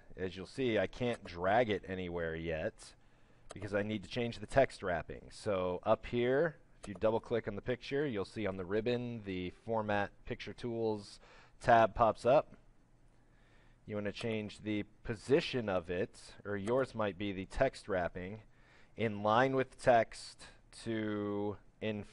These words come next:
front of text is where we want to put it. And then it disappears, but it comes right up here, and now you can drag it wherever you want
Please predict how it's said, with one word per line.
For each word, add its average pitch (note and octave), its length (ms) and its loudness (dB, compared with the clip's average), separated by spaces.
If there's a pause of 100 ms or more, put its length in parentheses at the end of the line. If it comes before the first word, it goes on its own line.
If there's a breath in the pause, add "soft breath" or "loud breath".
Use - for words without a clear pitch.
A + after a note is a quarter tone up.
(140)
front F#2+ 560 -2
of F2+ 180 -4
text - 480 -4
is E2+ 160 -12
where F#2 180 -2
we F2+ 120 -4
want F2+ 160 -6
to E2 60 -6
put F2 220 -6
it. C#2 140 -8 (1600 loud breath)
And G2+ 280 -2
then F#2 180 0
it D#2+ 160 -4
disappears, D3 680 -2
but G#2+ 120 -4
it G2 80 -8
comes G#2 260 -6
right G#2 220 4
up G2 160 0
here, C3+ 320 4
and G#2+ 180 4
now G#2 200 2
you G#2 140 -2
can G#2 180 -10
drag G2 340 2
it G2 220 0
wherever F#2+ 580 0
you F#2 180 -4
want E2+ 560 -4